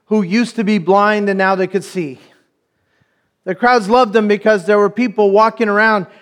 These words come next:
showing off their skin, saying, "I used to be leprous, but look at me now." Because there were people walking around whose funerals they had attended, and now they're up and walking around as God has raised them from the dead.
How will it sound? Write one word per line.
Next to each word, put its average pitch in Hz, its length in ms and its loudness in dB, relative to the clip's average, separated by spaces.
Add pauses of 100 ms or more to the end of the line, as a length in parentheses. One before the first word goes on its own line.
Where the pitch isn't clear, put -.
showing 254 480 2
off 240 340 0
their 220 160 4
skin, 247 420 -2
saying, 214 340 -2 (220)
"I 208 80 0
used 247 340 0
to 254 60 0
be 233 140 0
leprous, 233 540 2
but 214 160 0
look 226 240 0
at 220 100 2
me 208 120 -4
now." 160 380 -6 (1500)
Because 214 300 2
there 247 120 4
were 233 100 4
people 247 520 0
walking 247 500 4
around 208 760 2 (920)
whose 254 360 0
funerals 240 840 0
they 254 320 4
had 226 240 2
attended, 226 800 0 (1200)
and 208 240 0
now 247 240 4
they're 226 220 4
up 233 260 2
and 196 160 0
walking 208 400 0
around 202 380 2
as 180 180 -4
God 196 300 2
has 160 140 -10
raised 190 340 -2
them 175 140 -8
from 165 160 -12
the 160 80 -10
dead. 180 540 -2